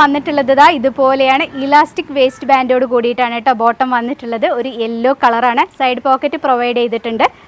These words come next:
അപ്പോൾ ഇതുപോലെയാണ് കേട്ടോ ബോട്ടം വന്നിട്ടുള്ളത്. കുർത്തി വരുന്നത് ഇതാ ഇതുപോലെ വരും. എയ്റ്റ് ഡബിൾ നയൻ ആണ് ഈ കുർത്തിയുടെ പ്രൈസ് വരുന്നത്. ടോപ്പ് and ബോട്ടം സെറ്റിൻ്റെ പ്രൈസാണ് പറഞ്ഞത്. അടുത്തൊരു കുർത്തി കാണാം. നെക്സ്റ്റ് വന്നിട്ടുള്ളത്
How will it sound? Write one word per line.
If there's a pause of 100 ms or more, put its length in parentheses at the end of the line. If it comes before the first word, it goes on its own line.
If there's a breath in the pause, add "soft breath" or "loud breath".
(120 loud breath)
അപ്പോൾ
ഇതുപോലെയാണ്
കേട്ടോ (100)
ബോട്ടം
വന്നിട്ടുള്ളത്. (440 loud breath)
കുർത്തി
വരുന്നത്
ഇതാ (260)
ഇതുപോലെ
വരും. (220)
എയ്റ്റ്
ഡബിൾ (100)
നയൻ
ആണ്
ഈ
കുർത്തിയുടെ
പ്രൈസ്
വരുന്നത്. (180)
ടോപ്പ്
and
ബോട്ടം
സെറ്റിൻ്റെ
പ്രൈസാണ്
പറഞ്ഞത്. (440 loud breath)
അടുത്തൊരു
കുർത്തി
കാണാം. (800 loud breath)
നെക്സ്റ്റ്
വന്നിട്ടുള്ളത്